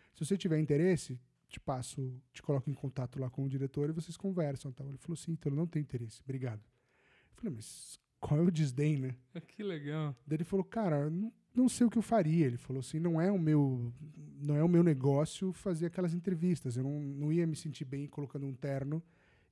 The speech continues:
Speaker 1: e entrevistando uma pessoa. Eu não, não, não consigo fazer isso. Não sou eu.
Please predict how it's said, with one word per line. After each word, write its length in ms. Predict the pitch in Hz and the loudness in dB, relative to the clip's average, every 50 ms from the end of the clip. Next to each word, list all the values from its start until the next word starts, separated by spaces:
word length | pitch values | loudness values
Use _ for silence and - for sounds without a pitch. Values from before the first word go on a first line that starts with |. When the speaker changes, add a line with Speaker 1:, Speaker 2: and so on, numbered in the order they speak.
| _ | _
Speaker 1:
e 80 | - 147 | -8 -8
entrevistando 800 | 135 - 147 147 139 139 - - - 147 143 139 139 139 147 160 | -6 -4 -4 -4 -4 -4 -6 -6 -4 -4 -2 -2 -4 -4 -4 -2
uma 500 | 165 156 143 131 123 123 123 131 127 131 | -2 -2 -4 -6 -6 -6 -6 -4 -6 -6
pessoa. 440 | 127 - 139 - - - 156 139 123 | -6 -6 -8 -4 -2 0 0 0 0
Eu 20 | 120 | -2
não, 80 | 135 | -4
não, 300 | 135 135 143 143 147 151 135 | -6 -6 -6 -8 -8 -6 -2
não 120 | 156 165 160 | 0 0 0
consigo 280 | - 175 - 190 165 - | 0 -2 -2 -2 -2 -2
fazer 220 | - 120 110 117 | -4 -6 -6 -6
isso. 200 | 113 107 - _ _ - | -8 -10 -12 _ _ -2
Não 100 | 147 139 | -2 2
sou 180 | - - 165 | 4 6 6
eu. 160 | 151 131 113 | 6 4 2